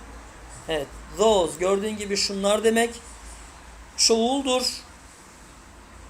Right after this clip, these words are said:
Çoğul olduğu için topluluk ismidir. Çoğul yani cem'de kullanılır.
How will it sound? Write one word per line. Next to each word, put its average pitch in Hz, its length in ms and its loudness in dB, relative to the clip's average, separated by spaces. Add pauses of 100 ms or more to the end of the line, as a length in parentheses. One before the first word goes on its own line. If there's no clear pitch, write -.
(1080)
Çoğul 247 400 4
olduğu 220 280 2
için 208 400 -2 (400)
topluluk 208 460 -4
ismidir. 208 560 -2 (760)
Çoğul 196 380 0
yani 156 360 0 (200)
cem'de 175 460 2
kullanılır. 214 600 -2